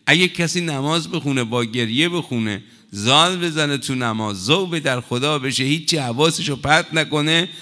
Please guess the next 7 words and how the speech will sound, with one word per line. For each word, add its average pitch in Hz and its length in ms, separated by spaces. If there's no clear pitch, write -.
خدا 156 280
میگه 170 280
"انه 123 680
لا 165 280
اله 160 640
الا 165 440
هو"، 151 640